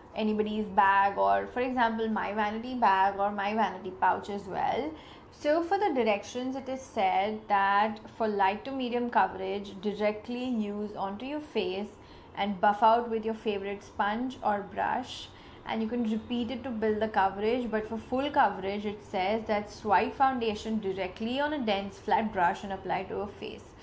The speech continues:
So I'm gonna try to do both the things here, and I'm going to apply the foundation stick directly onto my face on this side and build the coverage, and then go ahead with,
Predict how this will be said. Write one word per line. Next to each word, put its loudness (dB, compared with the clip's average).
So 2
I'm 0
gonna 2
try 2
to -4
do -2
both 0
the 0
things -4
here, 2
and -2
I'm -4
going -4
to -6
apply 2
the -4
foundation 2
stick -4
directly -2
onto -2
my -2
face -6
on -4
this -4
side 0
and -2
build -4
the -2
coverage, -2
and 2
then 0
go 6
ahead 2
with, -2